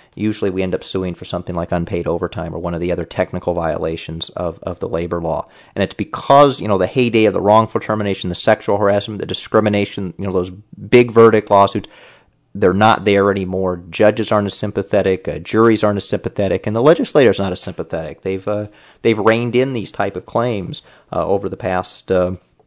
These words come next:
you know, decade or so. So, uh, that's why, that's one of the reasons why we see so many of these, uh, technical lawsuits going forward against, uh, employers. Um, you know, there's also, y-,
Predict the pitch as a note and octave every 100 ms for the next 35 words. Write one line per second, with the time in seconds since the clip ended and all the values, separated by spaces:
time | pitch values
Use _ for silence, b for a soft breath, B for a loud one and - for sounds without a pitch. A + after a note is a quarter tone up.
0 | _ _ _ _ A#2+ G2+ F#2 A3 C3+ C#3
1 | F2+ D#2 F#2 D2+ - G#2 F#2+ b b b
2 | - G#2 F#2+ F2+ - A#2 C3 D3+ - G#2+
3 | F#2+ A2+ A#2+ C3 F3 A#2 G2 F2+ F#2+ G2
4 | F#2+ F2+ F#2 - G#2 A2 G2+ F#2+ F#2 F2+
5 | F#2 F#2 - F#2 F#2 - - A#2+ G2 F#2
6 | E2+ - F#2+ F#2 E2+ - F2 - G2 F#2
7 | E2 F#2+ F#2 F2+ E2 E2+ F#2 F2+ - -
8 | F2 F#2+ F#2 F2+ F2+ F2+ F2 D#2+ - -
9 | b b b b - A2+ A#2 A2+ A2+ A#2
10 | _ G3+ E3+ D#3+ F3 E3+ D#3 C#3 B B
11 | B -